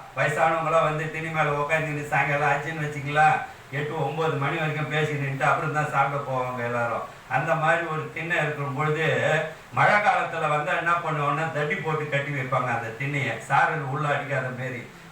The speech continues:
வழிப்போக்கர்கள் வந்தா தங்கறதுக்காக அந்த மாதிரி ஒரு திண்ணையில என்ன பண்றாங்க, தடி போட்டு கடிச்சு ஒரு சின்ன கதவு ஒண்ணு போட்டு வச்சிருக்காங்க.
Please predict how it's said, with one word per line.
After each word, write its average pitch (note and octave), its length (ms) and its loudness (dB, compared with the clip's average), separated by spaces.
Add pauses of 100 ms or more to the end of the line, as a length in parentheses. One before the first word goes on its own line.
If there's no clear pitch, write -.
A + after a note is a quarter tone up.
வழிப்போக்கர்கள் D#3 760 0
வந்தா C#3+ 240 0
தங்கறதுக்காக C#3+ 920 -2 (460)
அந்த - 260 2
மாதிரி F3+ 260 4
ஒரு E3 320 -2
திண்ணையில F3+ 300 -2
என்ன D#3+ 260 2
பண்றாங்க, D3 440 0
தடி D#3 240 -2
போட்டு D3+ 400 -2
கடிச்சு C#3+ 220 -4
ஒரு D#3+ 200 -2
சின்ன D3+ 220 -2
கதவு D3+ 400 2
ஒண்ணு C3+ 160 0
போட்டு C#3+ 220 2
வச்சிருக்காங்க. B2+ 600 -2